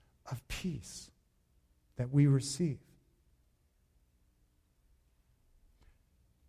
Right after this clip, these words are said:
Isaiah writes, "You will keep him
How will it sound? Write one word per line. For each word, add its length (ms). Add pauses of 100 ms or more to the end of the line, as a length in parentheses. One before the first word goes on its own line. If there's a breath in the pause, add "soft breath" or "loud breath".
(800)
Isaiah 380
writes, 480 (720)
"You 140
will 120
keep 380
him 380